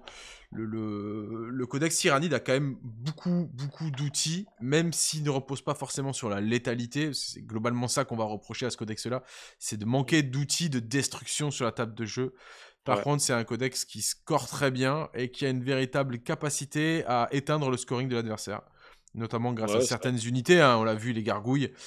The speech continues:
Speaker 1: euh,
Speaker 2: Les
Speaker 1: en
Speaker 2: gargouilles,
Speaker 1: Endless
Speaker 2: ouais.
Speaker 1: Swarm, le fait de, de, de, d'avoir des gargouilles qui partent, qui, qui reviennent pendant toute la ma-, pendant toute la, pendant toute la game et qui te bloquent tes unités, qui te move block, et cetera. Donc c'est quand
Speaker 2: Ouais.
Speaker 1: même, euh, c'est quand même au codex. Alors en plus, on a vu,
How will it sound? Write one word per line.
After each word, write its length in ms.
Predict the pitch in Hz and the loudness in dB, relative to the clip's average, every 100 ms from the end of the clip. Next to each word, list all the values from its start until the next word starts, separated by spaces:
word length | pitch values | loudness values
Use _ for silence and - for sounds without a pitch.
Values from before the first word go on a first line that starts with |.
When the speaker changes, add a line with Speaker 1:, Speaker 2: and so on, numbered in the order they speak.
| - - | -18 -8
Speaker 1:
euh, 80 | 101 | -4
Speaker 2:
Les 40 | |
Speaker 1:
en 140 | 92 110 | -2 0
Speaker 2:
gargouilles, 160 | 101 | 0
Speaker 1:
Endless 220 | 117 117 113 | 0 0 0
Speaker 2:
ouais. 60 | |
Speaker 1:
Swarm, 340 | 131 127 135 110 | 2 2 2 -2
le 100 | 107 | -6
fait 160 | 120 | -6
de, 220 | 113 104 | -6 -8
de, 160 | 101 104 | -6 -8
de, 180 | 98 95 | -6 -6
d'avoir 240 | 101 107 | -6 -6
des 100 | 107 | -4
gargouilles 360 | 104 104 123 120 | -2 -2 -2 -6
qui 160 | - | -8
partent, 400 | 101 120 120 - 101 | -4 -2 -2 -6 -14
qui, 260 | - 107 | -10 -10
qui 200 | - - | -10 -8
reviennent 500 | 101 120 113 135 127 | -2 0 2 2 2
pendant 160 | 113 107 | -4 -6
toute 220 | - 120 | -8 -4
la 80 | 110 | -4
ma-, 160 | 120 | -4
pendant 240 | 101 113 104 | -4 -6 -6
toute 180 | - 120 | -8 -6
la, 400 | 104 92 95 101 - - - - _ - | -4 -4 -8 -10 -16 -20 -20 -20 _ -8
pendant 180 | 117 110 | -4 -4
toute 160 | 127 | -2
la 140 | 131 117 | 0 4
game 340 | 127 135 135 | 6 6 6
et 60 | 113 | 2
qui 140 | - | -2
te 100 | 113 | -4
bloquent 320 | 101 120 120 | 4 4 4
tes 160 | 123 104 | 2 -2
unités, 420 | 110 110 127 123 | 0 0 4 4
qui 120 | 123 | 2
te 80 | 107 | -4
move 200 | 110 110 | -2 -2
block, 220 | 107 120 | 0 -2
et 60 | 107 | -2
cetera. 420 | - 113 104 110 - - - - - | -8 -6 -4 -6 -12 -20 -18 -18 -8
Donc 140 | 120 117 | -4 0
c'est 140 | 143 | 2
quand 120 | 143 | 4
Speaker 2:
Ouais. 40 | 135 | 4
Speaker 1:
même, 160 | 160 | 4
euh, 420 | 156 139 131 127 117 | 4 4 4 4 2
c'est 140 | 139 | 0
quand 120 | 165 | 4
même 140 | 170 165 | 4 4
au 60 | |
codex. 340 | 156 156 202 - | 2 6 6 6
Alors 140 | 151 | 6
en 60 | 160 | 6
plus, 200 | 220 220 | 4 2
on 80 | 175 | 2
a 40 | |
vu, 120 | 156 | 2